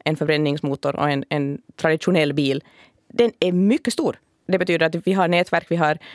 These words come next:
eh, också i Finland komponenttillverkare. Alltså det, det är en gigantisk industri som är hemskt lönsam för Tyskland och Europa och Finland. Ehm, en elbil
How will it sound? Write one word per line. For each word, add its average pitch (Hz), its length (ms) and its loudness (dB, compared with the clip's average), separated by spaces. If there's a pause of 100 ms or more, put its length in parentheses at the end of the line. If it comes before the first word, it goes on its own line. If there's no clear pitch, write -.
(160)
eh, - 120 -6
också - 220 -2
i 156 60 0
Finland 170 380 0 (140)
komponenttillverkare. 160 960 -4 (240)
Alltså 165 180 -4
det, 175 200 0
det 175 100 0
är 170 80 2
en 160 140 -6
gigantisk 165 600 -4
industri 156 440 -2
som 151 140 -6
är 160 40 -4
hemskt 202 280 -2
lönsam 143 300 -2
för - 60 -12
Tyskland - 320 -6
och 151 60 -2
Europa 151 340 -4
och 147 80 -4
Finland. - 360 -6 (500)
Ehm, 156 320 0 (200)
en 208 140 -2
elbil 160 380 -2